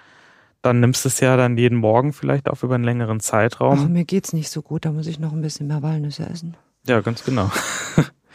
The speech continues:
Speaker 2: Mm. Und wir reden eben von, von dem Gift dieses Schimmelpilz und wir reden nicht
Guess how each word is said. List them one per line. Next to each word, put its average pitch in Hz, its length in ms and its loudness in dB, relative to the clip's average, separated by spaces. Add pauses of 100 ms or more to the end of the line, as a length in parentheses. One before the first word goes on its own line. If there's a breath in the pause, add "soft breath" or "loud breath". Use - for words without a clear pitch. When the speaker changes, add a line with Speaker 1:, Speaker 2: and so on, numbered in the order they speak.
(100)
Speaker 2:
Mm. 196 580 2 (200)
Und 170 160 4
wir 180 140 6
reden 226 260 4
eben 185 220 4
von, 175 440 0
von 170 220 0
dem 143 320 0
Gift - 720 0 (360)
dieses 170 380 -2
Schimmelpilz 208 800 -2
und 190 140 -8
wir 165 120 0
reden 156 400 -2
nicht - 540 -2